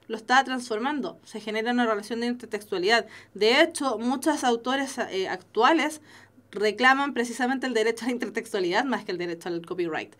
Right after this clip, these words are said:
¿Por qué? Precisamente porque hacen esta relación de transformar lo que tienen que hacer, transformar lo que, eh, estaba del original,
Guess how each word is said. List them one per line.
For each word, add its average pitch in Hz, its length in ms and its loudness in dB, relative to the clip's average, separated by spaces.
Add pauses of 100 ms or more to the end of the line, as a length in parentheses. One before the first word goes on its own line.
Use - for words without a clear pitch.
(300)
¿Por 202 180 -4
qué? 339 380 0
Precisamente 294 580 -2
porque 277 220 -2
hacen 269 220 -4
esta 262 180 -8
relación 240 320 -2
de 262 80 -4
transformar 226 840 2 (300)
lo 202 100 -2
que 196 100 -2
tienen 208 300 0
que 202 80 -4
hacer, 185 260 -4
transformar 196 540 -2
lo 214 140 -2
que, 220 160 0
eh, 185 400 -6
estaba 208 560 4
del 196 180 -2
original, 214 480 0